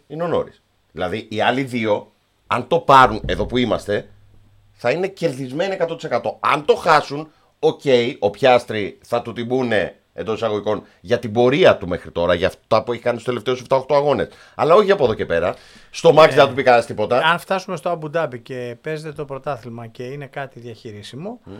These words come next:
Speaker 2: ε, νομίζω ότι ο Verstappen έχει την ψυχολογία να του την κάνει.
Speaker 1: Ναι.
Speaker 2: Δηλαδή, αν δεν το πάρει στο Κατάρ ο Νόρις,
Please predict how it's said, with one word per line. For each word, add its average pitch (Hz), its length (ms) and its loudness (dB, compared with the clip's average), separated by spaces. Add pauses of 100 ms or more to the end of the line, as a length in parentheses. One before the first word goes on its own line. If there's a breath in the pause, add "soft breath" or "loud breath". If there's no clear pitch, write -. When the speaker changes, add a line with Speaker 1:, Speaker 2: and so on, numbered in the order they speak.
(280 loud breath)
Speaker 2:
ε, 202 320 -10
νομίζω 190 320 -10
ότι 185 100 -12
ο 156 160 -12
Verstappen 170 340 -10
έχει 147 140 -12
την - 80 -20
ψυχολογία 131 380 -16
να 127 80 -14
του 120 140 -20
την 123 80 -20
κάνει. 113 160 -20 (120)
Speaker 1:
Ναι. 101 100 -16
Speaker 2:
Δηλαδή, 147 260 -2
αν 147 140 -4
δεν 160 80 -6
το 160 100 -6
πάρει 156 180 -4
στο 143 140 -10
Κατάρ 135 320 -6
ο 123 40 -8
Νόρις, 196 540 -12